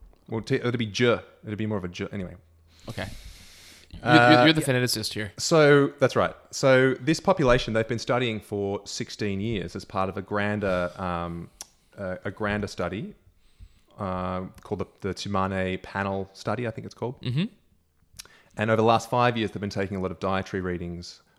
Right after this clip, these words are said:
Speaker 1: well, um, self-reported readings from the, uh, population. And the idea being we're gonna be comparing, um, levels of, um,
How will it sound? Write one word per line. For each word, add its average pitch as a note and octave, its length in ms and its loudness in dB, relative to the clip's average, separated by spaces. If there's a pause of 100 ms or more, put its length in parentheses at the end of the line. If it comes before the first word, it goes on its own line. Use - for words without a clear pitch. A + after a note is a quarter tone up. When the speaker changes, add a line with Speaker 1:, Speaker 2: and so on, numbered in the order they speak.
Speaker 1:
well, F2+ 280 -8
um, F2 200 -8
self-reported G2 580 -2
readings F2 360 -8
from E2+ 320 -8 (420)
the, F2+ 400 -8
uh, F#2 60 -10
population. F#2 600 -6 (720)
And E2+ 200 -8
the G2 60 -2
idea G2+ 200 2
being G2 240 0
we're G2 80 -2
gonna F#2+ 120 -2
be F#2+ 60 -6
comparing, G#2+ 960 -2 (400)
um, F2+ 480 -6
levels G#2+ 800 0 (360)
of, F#2 440 0 (560)
um, F2+ 560 -8